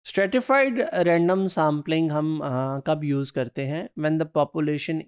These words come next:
is heterogeneous on the basis of gender, race, ethnicity, religion or sect, social class, age group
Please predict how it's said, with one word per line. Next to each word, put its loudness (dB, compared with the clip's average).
is 0
heterogeneous -2
on -4
the -6
basis -4
of -2
gender, 0
race, 2
ethnicity, -4
religion 2
or -2
sect, -2
social 0
class, 2
age 2
group 4